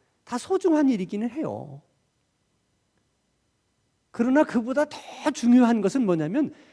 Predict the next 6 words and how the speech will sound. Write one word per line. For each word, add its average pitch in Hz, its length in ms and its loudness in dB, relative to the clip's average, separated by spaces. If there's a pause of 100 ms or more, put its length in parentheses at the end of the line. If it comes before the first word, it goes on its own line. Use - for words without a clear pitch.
하나님의 320 580 4
말씀에 226 520 -6
순종해서 320 880 0
살았느냐. 120 760 -8 (540)
그런 294 380 8
일들도 220 920 8